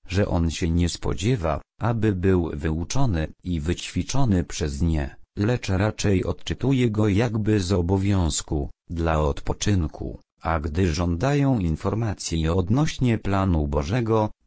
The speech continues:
to udają się do komentarzy lub katechizmów. Te podręczniki,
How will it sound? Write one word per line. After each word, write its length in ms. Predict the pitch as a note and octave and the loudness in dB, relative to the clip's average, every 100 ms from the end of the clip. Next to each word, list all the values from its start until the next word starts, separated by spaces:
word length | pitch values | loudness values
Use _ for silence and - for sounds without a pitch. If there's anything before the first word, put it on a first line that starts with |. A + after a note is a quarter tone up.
| - | -6
to 160 | D#2+ | -4
udają 600 | C2 D2 C#2+ F2+ C3 B2 | -2 -2 0 0 2 0
się 200 | A#2 G#2+ | 0 0
do 220 | G2 F#2+ F2 | 2 2 2
komentarzy 720 | F2+ E2 D#2 C#2+ G2+ A2+ B2 | 0 2 0 0 -2 0 0
lub 300 | G2+ F2+ - | 2 0 0
katechizmów. 1120 | - F2+ - - - D#2+ B1+ B1+ A#1+ - - - _ _ _ _ | -2 -2 -2 -4 -4 -4 -6 -8 -10 -12 -16 -20 _ _ _ _
Te 200 | A#2 F#2 | 0 0
podręczniki, 1120 | - E2 F2 D2+ C#2+ - A#2+ G2 - D2 | 0 0 0 0 -2 0 2 0 -4 -6